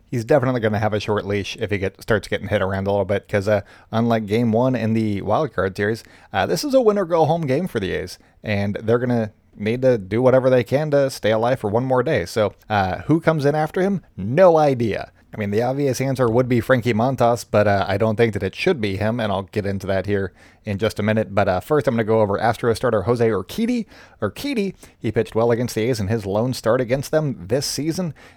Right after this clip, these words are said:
with a line of six innings pitched, two hits, two earned runs, three walks, and a strikeout. Uh, Matt Olson took him deep in the sixth of that game,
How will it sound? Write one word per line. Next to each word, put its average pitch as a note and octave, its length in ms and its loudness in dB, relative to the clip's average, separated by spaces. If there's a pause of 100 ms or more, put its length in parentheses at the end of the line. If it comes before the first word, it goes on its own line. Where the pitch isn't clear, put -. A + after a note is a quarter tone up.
(100)
with G2+ 140 -2
a F#2+ 100 0
line G#2 240 0
of F2+ 140 -4
six - 260 -4
innings A2+ 240 -2
pitched, - 340 -2 (300)
two A#3 200 -2
hits, - 340 0 (240)
two A#3 180 -2
earned A#2 260 2
runs, C3+ 300 2 (220)
three G3 260 0
walks, E3+ 320 0
and A2 100 -2
a C#2 60 -8
strikeout. B2 520 -2 (300)
Uh, F2+ 280 -2
Matt C3 160 2
Olson C3 440 2
took - 160 -2
him G#2 120 -2
deep D#3 240 -4
in C3 80 2
the G2+ 100 -2
sixth - 320 -6
of F2 120 -4
that F3+ 200 0
game, E3+ 280 -4